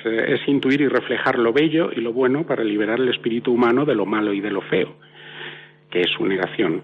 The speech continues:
Y estoy convencido de que el verdadero éxito del arte y de la búsqueda de la belleza y la armonía es el triunfo de la intuición por el hombre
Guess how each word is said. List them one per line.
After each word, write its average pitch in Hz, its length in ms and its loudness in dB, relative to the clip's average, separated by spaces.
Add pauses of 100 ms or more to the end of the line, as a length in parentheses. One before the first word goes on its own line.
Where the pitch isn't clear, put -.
(1200)
Y 143 100 2
estoy 170 200 0
convencido 165 460 4
de 139 80 4
que 139 80 -2
el 127 80 0
verdadero 123 460 2
éxito 135 380 -2
del 117 180 2
arte 156 320 2
y 120 60 4
de 117 100 2
la 113 80 0
búsqueda 127 380 0
de 127 100 0
la 123 100 2
belleza 127 340 0
y 117 60 0
la 117 100 0
armonía 135 500 0 (460)
es - 140 -12
el 139 120 2
triunfo 165 380 2
de 147 80 4
la 123 120 4
intuición 123 580 2
por 123 140 0
el 165 120 4
hombre 147 360 2